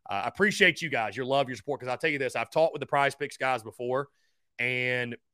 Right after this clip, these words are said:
they have straight up told me, like, "Listen, man, your engagement's incredible. We love being a partner with you. Your audience, they engage, they play with us. Uh, you know, th-, they use Prize Picks. You know, th-, the engagement rates are incredible." So again, that all goes back to you guys, your love, your support.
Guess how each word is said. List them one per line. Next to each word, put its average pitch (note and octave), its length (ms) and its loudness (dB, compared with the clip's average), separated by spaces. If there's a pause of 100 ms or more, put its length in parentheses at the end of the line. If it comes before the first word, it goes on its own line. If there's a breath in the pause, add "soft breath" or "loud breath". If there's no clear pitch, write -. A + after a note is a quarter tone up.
(640)
they D#3 180 8
have F#3 180 6
straight F3 240 4
up D3 100 2
told D3+ 180 0
me, C#3 60 0
like, A#2 140 -2
"Listen, B2+ 240 -4
man, A2+ 180 -4
your D3+ 160 -2
engagement's B2 560 -4
incredible. C3 580 -2
We A2+ 120 -6
love A#2+ 260 -2
being C3+ 140 -4
a B2 60 -8
partner B2+ 340 -2
with B2 140 -4
you. B2+ 180 -4
Your G2+ 260 -8
audience, B2 480 -2
they G2+ 220 -8
engage, B2 580 -2
they F#2 120 -10
play C3+ 280 -6
with C3 160 -4
us. B2 340 0 (440 soft breath)
Uh, G#2+ 420 -2
you A2 80 -12
know, G2+ 100 -10
th-, G#2 140 -14
they A2+ 120 -4
use C3+ 340 -4
Prize C#3 400 2
Picks. - 480 0 (320)
You B2+ 100 -8
know, G2 180 -8
th-, A#2 100 -18 (120)
the C3+ 140 -8
engagement D#3+ 420 2
rates E3 240 4
are D3+ 80 -2
incredible." A#2 460 -4
So C3+ 180 -4
again, B2 220 -2
that B2 180 -4
all D#3+ 300 4
goes D#3 240 0
back C#3+ 280 4
to B2+ 80 -8
you C3 160 -2
guys, C3 380 4
your A2+ 140 -4
love, A#2+ 420 2
your A#2 100 -6
support. C3 540 -4